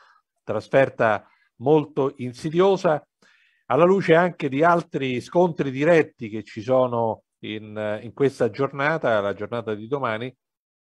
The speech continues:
e la Viterbese deve fare, eh, quantomeno punti, ecco, quantomeno punti. <clears throat> La, eh, sa-, quota salvezza è a quota quaranta, eh, più o meno, insomma, perché poi ogni campionato potrà essere punto più, punto meno,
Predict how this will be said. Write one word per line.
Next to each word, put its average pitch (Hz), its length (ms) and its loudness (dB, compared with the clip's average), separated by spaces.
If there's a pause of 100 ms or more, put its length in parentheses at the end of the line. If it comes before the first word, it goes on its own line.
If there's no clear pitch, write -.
(400)
e - 100 -14
la 110 100 -4
Viterbese 117 540 -4
deve 110 220 0
fare, 107 420 -4 (360)
eh, 101 560 -6 (140)
quantomeno 151 640 0
punti, 90 560 -14
ecco, - 280 -12
quantomeno 107 500 -8
punti. 87 400 -20 (400)
<clears throat> 135 300 -2
La, 127 640 2
eh, 110 40 -4
sa-, 117 220 -2
quota 120 260 -2
salvezza 123 560 -4
è 107 40 0
a 104 120 -2
quota 120 320 -2
quaranta, 151 720 -2 (600)
eh, 107 800 0
più 101 160 -4
o 107 40 -2
meno, 113 400 -8
insomma, 95 500 -10
perché 85 280 -14
poi 95 140 -6
ogni 87 180 -10
campionato 95 540 -8
potrà 90 240 -6
essere 90 300 -8
punto 101 300 -12
più, 104 220 -10
punto 104 340 -12
meno, 107 420 -14